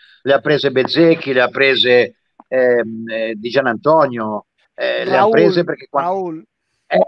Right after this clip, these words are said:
Speaker 1: sì, l'ha prese Raul, perché il loro limite, anzi Raul è stata la peggiore che ha preso una cragnata che l'ultimo giorno non stava nemmeno bene.
Speaker 2: Eh.
Speaker 1: Quindi,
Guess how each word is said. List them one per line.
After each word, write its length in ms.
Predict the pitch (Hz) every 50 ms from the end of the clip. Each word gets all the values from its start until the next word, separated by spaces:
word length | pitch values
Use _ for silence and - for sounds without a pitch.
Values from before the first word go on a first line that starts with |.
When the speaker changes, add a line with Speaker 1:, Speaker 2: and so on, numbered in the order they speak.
| - -
Speaker 1:
sì, 180 | _ - 185 180
l'ha 140 | 165 147
prese 260 | - 151 156 139 127 151
Raul, 460 | 147 139 143 165 180 175 165 139 - _ _ _ _ _ -
perché 220 | 160 160 160 165
il 60 | 165
loro 200 | 160 160 160 156
limite, 400 | 151 156 170 180 175 165 - -
anzi 240 | 170 170 160 - 156
Raul 280 | 147 139 143 170 190 196
è 40 | 185
stata 220 | - 175 170 160
la 80 | 151 143
peggiore 500 | - 143 135 117 - 143 165 180 190 185
che 80 | -
ha 60 | 160
preso 200 | - 147 135 120
una 120 | 127 131 123
cragnata 640 | - - 123 120 120 123 131 151 165 165 - 160
che 100 | - 147
l'ultimo 340 | 147 147 139 - 139 127 120
giorno 260 | 117 113 123 139 156
non 120 | 151 151 135
stava 240 | - 151 143 139
nemmeno 320 | 139 131 127 123 117 110 101
bene. 380 | 113 123 127 120 107 104 - _ _ _ - _ _ _ _ _
Speaker 2:
Eh. 140 | - 151 151
Speaker 1:
Quindi, 520 | 151 185 180 175 147 123 127 123 123 131